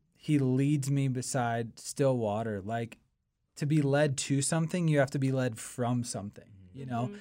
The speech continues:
Speaker 1: And it says, you know, "I, I walk through the valley of the shadow of death, but I fear no evil because you're with me."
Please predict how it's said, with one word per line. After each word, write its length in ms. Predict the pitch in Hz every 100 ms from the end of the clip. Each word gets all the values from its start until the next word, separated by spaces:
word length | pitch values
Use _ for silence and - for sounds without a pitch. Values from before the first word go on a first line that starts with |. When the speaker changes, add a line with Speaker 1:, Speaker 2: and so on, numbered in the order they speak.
| - _ -
Speaker 1:
And 100 | 143
it 80 | 139
says, 200 | 143 131
you 40 |
know, 160 | 135 120
"I, 140 | 113 -
I 120 | 131
walk 240 | 127 135
through 120 | 131 143
the 80 | 123
valley 340 | 120 117 131
of 60 | 120
the 60 |
shadow 380 | 117 - 120 127
of 80 | 120
death, 260 | 117 120 123
but 80 | 127
I 80 | 120
fear 220 | - 131
no 160 | 127 120
evil 240 | 120 131 110
because 440 | 113 - 135 113
you're 140 | 123 104
with 320 | 104 120 -
me." 180 | 110